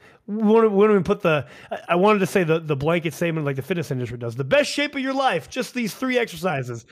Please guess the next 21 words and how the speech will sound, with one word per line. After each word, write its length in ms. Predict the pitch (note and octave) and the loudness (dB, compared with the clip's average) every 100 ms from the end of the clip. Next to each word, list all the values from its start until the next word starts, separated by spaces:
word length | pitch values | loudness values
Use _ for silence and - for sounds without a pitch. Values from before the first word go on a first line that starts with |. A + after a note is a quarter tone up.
| - | -6
<laughs> 140 | A#3+ - - - _ _ D3+ | -6 -4 -8 -8 _ _ -2
And 100 | D#3 | 0
that's, 260 | D3+ - | 0 -4
that's 220 | F#3 C3+ - | -6 -6 -4
funny, 280 | F3 C#3+ | -4 -4
of 100 | A#2 | -6
course. 340 | - A2+ A2 - | -8 -10 -10 -8
Uh, 260 | D#3 A#2+ - - - - | -4 -4 -6 -20 -20 -2
but 300 | F#3 F#3+ F#3 | 0 2 0
<laughs> 0 | |
just, 240 | F#3 A3 | 0 0
like, 240 | G#3 E3+ - - - | 2 0 -2 -18 -2
what 220 | G3 B3+ | 4 4
would 120 | B3 F#3 | 2 -2
be 120 | A3 | 0
your 180 | F3+ E3 | 2 0
top 340 | - E3 D3 | 0 0 -2
three 360 | - D#3+ D3+ C3+ | -6 -2 -2 0
movements 500 | C3+ C#3 C3 A#2+ - | 0 0 -2 -4 -4
that 180 | B2 | -4
you, 480 | C3 C3+ B2+ A#2+ C#3 | -2 -2 -2 -4 -6